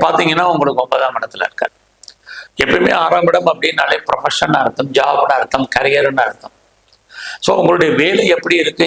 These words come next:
இந்த மாதம் அப்படின்னா பரவாயில்லாம இருக்கு. ஏன்னா உங்க சர்வீஸ்க்குரிய கிரகமும் புதன் அவங்க எட்டுல தான் இருக்காரு. முதல்ல நான் சொன்னேன் உங்களுக்கு சுமாரா தான் இருக்குன்னு. ஏன்னா ரெண்டு ராசியில புத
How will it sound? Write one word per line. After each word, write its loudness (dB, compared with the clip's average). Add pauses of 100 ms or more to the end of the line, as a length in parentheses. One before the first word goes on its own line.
இந்த -2 (100)
மாதம் 2
அப்படின்னா 0 (360)
பரவாயில்லாம 0
இருக்கு. -6 (880)
ஏன்னா 2 (100)
உங்க 2 (140)
சர்வீஸ்க்குரிய 2
கிரகமும் 0
புதன் 0
அவங்க -4
எட்டுல -2
தான் 0
இருக்காரு. -4 (1200)
முதல்ல 2 (100)
நான் -2
சொன்னேன் 0 (720)
உங்களுக்கு 2 (160)
சுமாரா 0 (120)
தான் -2
இருக்குன்னு. -4 (640)
ஏன்னா 2 (100)
ரெண்டு 0
ராசியில 2
புத 2